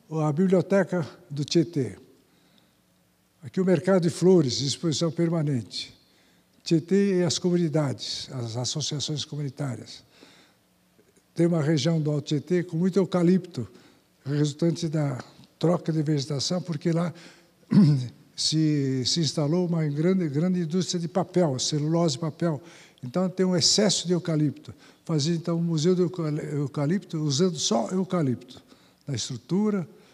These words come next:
e todo esse prédio aqui. Tá. Bom, a fao, eu fiz a fao, né, aqui na usp. A fao comemorou, há uns cinco, seis anos atrás, cinquenta anos da sua fundação.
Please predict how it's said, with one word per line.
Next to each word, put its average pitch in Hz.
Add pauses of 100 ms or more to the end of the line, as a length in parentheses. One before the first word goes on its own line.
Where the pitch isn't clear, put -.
(240)
e 135
todo 151 (100)
esse 127
prédio 127
aqui. 113 (880)
Tá. 104 (1700)
Bom, 147 (360)
a 160
fao, 202
eu 180
fiz 220
a 240
fao, 123
né, 165 (460)
aqui 120
na 180
usp. 139 (1120)
A 139
fao 214
comemorou, 180
há 127
uns 127
cinco, 180
seis 143
anos 139
atrás, 170 (160)
cinquenta 220
anos 202
da 180
sua 190
fundação. 160